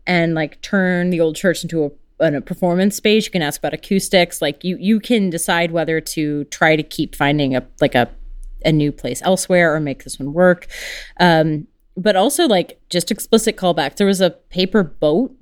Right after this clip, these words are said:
that I let sail earlier, and the paper boat's just in the water.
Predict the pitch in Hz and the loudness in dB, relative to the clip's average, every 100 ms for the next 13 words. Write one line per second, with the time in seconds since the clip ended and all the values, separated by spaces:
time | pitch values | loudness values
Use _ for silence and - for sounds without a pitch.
0 | - 240 226 - 220 214 196 196 - _ | -2 0 0 0 0 2 2 0 -2 _
1 | _ - 208 196 214 247 - 113 220 262 | _ -6 0 2 2 0 -4 -2 0 0
2 | 294 311 247 214 220 214 - 196 190 185 | 0 -2 -2 -2 -2 -4 0 0 0 -2
3 | - 165 165 147 165 214 | -4 -4 -6 -6 -2 0